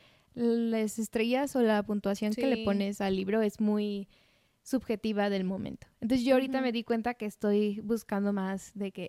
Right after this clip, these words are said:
Speaker 1: slow burn y tal vez un poco más de drama. Y esto es justo lo contrario, no te da
Speaker 2: Ajá,
Speaker 1: nada de
Speaker 2: sí.
Speaker 1: drama y rápido, no rápido se dan cuenta que se aman, pero rápido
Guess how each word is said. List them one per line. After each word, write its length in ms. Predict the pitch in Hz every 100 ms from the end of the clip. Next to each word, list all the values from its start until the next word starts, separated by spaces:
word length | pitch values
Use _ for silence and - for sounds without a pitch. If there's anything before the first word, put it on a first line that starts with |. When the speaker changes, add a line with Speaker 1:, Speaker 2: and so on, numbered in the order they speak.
| -
Speaker 1:
slow 320 | - 240 262
burn 500 | 240 247 240 240 240 -
y 520 | 220 202 196 196 208 _ _ -
tal 140 | 262
vez 120 | 311
un 80 | 339
poco 180 | 311 320
más 180 | 302 285
de 100 | 269
drama. 420 | 233 233 247 247 - -
Y 220 | 247 254
esto 220 | 254 302
es 120 | 277
justo 260 | 294 - 294
lo 100 | 262
contrario, 420 | 233 226 240 220
no 200 | 208 247
te 40 | 254
da 120 | 254
Speaker 2:
Ajá, 80 | 233
Speaker 1:
nada 180 | 247 277
de 80 | 262
Speaker 2:
sí. 60 |
Speaker 1:
drama 420 | 233 233 240 302 381 _ _ _ _
y 540 | 226 220 208 202 202 - -
rápido, 600 | - 208 240 240 311 320 - -
no 160 | 302
rápido 360 | 349 359 427 403
se 220 | 320 247
dan 240 | 208 233 233
cuenta 260 | 240 269
que 100 | 262
se 100 | 220
aman, 280 | 202 220 247
pero 220 | 226 208 202
rápido 680 | 208 202 233 240 233 208